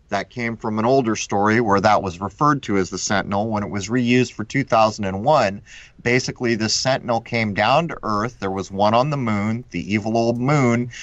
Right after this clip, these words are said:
and there were all these little ape men hanging out with all the peccaries in perfect harmony. The Sentinel got here and it said, "Hey, man,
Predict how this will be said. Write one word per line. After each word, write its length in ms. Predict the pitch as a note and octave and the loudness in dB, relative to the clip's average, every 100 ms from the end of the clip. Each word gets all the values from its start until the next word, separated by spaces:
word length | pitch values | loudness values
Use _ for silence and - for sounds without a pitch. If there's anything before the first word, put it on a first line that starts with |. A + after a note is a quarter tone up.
| - - - | -18 -14 -2
and 420 | G#2 G#2+ G#2 G#2 | 2 4 4 2
there 160 | G#2 G#2 | 2 2
were 180 | G2+ - | 4 6
all 320 | A#2+ C3+ C#3+ | 6 6 4
these 240 | C#3+ C3 | -2 -2
little 240 | C#3+ C3+ C3+ | -2 0 2
ape 220 | D3 - | 0 -2
men 340 | A2 G2 E2+ E2+ | -2 -2 -4 -8
hanging 340 | G2+ A#2+ A#2 A#2 | 0 0 2 2
out 240 | A#2 A2 | 2 2
with 140 | G#2+ A2+ | 0 2
all 180 | A2 | 2
the 80 | G2+ | 0
peccaries 800 | - B2+ - A2 G#2 G2 F#2+ - | -2 -2 -2 -6 -4 -4 -6 -6
in 220 | F#2+ F#2 | -8 -8
perfect 440 | - C3+ B2+ G#2 - | -4 -2 -2 -4 0
harmony. 500 | A2+ A#2+ A2 F2 E2 - - - - | 2 2 0 -4 -6 -14 -20 -14 -6
The 100 | G#2 | -2
Sentinel 560 | - C#3+ - B2 A2 | 2 2 2 0 2
got 240 | G#2+ G#2+ G#2 | 2 2 2
here 320 | A2+ A#2+ A#2+ | -2 -2 -2
and 100 | G#2 | -4
it 140 | F#2+ | -8
said, 240 | - G#2+ G#2+ | -6 -4 -2
"Hey, 220 | C3+ D3 | 0 0
man, 420 | G#2 A2 A#2 | 2 2 2